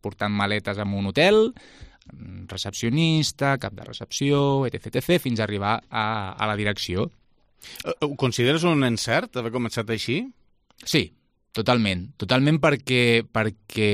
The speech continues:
Speaker 1: és que, és que toques tots els pals. O sigui, pots entendre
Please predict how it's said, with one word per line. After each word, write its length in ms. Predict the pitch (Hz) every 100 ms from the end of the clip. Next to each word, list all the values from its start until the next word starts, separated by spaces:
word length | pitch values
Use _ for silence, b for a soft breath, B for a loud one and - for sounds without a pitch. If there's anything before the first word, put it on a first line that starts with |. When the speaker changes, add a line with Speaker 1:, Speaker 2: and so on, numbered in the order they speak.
| 104
Speaker 1:
és 100 | 104 - -
que, 160 | 110 110 107 104 104 101 101
és 140 | - 113
que 200 | - 110
toques 280 | 117 127 120
tots 140 | 120
els 160 | 113 92
pals. 460 | 98 87 95 - - _
O 120 | -
sigui, 280 | - 92 95
pots 300 | - 104 -
entendre 680 | 110 107 104 113 110 110 113